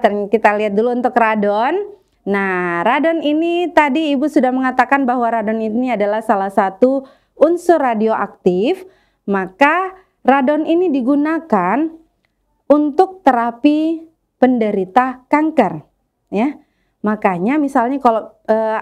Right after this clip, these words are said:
ada, ya, keluarganya mungkin atau pasien di rumah sakit yang misalkan,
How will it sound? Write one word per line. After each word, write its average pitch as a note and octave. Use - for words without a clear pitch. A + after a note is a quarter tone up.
ada, A#3+
ya, C4+
keluarganya A3
mungkin B3
atau A3
pasien B3
di A#3
rumah A3
sakit G#3+
yang E4+
misalkan, E4